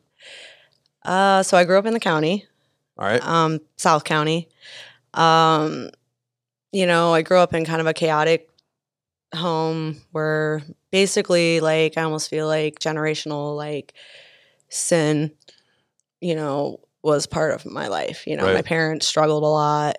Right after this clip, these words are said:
Speaker 1: and, um, that's kind of what I grew up to know. Um,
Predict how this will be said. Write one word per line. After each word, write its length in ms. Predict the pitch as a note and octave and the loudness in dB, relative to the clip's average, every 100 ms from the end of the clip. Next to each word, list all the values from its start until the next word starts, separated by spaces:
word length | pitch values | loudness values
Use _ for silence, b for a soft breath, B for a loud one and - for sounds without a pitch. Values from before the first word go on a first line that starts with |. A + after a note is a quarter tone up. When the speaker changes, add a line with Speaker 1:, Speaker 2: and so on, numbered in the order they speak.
| - | -6
Speaker 1:
and, 480 | D#3 D3 D3 C#3+ C#3+ | -4 -2 -4 -6 -6
um, 540 | D3 C#3+ C#3+ D3+ D3 _ _ _ _ _ _ - - | -6 -6 -6 -10 -12 _ _ _ _ _ _ -20 -2
that's 280 | E3 E3 - | 0 0 -2
kind 200 | F3 D#3+ | -2 0
of 60 | |
what 80 | D#3 | 0
I 100 | D#3 | -2
grew 160 | D3+ D#3 | -2 -4
up 80 | D3+ | -4
to 80 | D#3 | -6
know. 400 | D3+ D3+ D#3+ B B B B B B B _ - | -2 -2 -4 B B B B B B B _ 2
Um, 540 | F#3 F3+ F3 E3+ | 4 4 2 -2